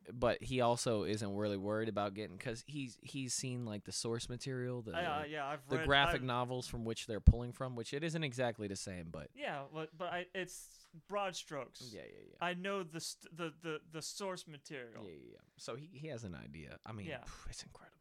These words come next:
Speaker 1: It's my favorite.
Speaker 2: <laughs>
Speaker 1: Uh, well, let's not
Speaker 2: And
Speaker 1: get ahead of
Speaker 2: so,
Speaker 1: ourselves.
Speaker 2: personally, uh, it,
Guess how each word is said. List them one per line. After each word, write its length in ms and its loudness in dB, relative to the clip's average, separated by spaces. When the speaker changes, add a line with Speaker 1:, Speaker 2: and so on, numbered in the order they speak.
Speaker 1:
It's 140 -18
my 920 -6
favorite. 280 2
Speaker 2:
<laughs> 40 -20
Speaker 1:
Uh, 100 -10
well, 120 -8
let's 140 -6
not 100 -2
Speaker 2:
And 60 -4
Speaker 1:
get 140 -4
ahead 140 -2
of 60 -4
Speaker 2:
so, 40 -6
Speaker 1:
ourselves. 460 -12
Speaker 2:
personally, 640 -4
uh, 140 -2
it, 100 -4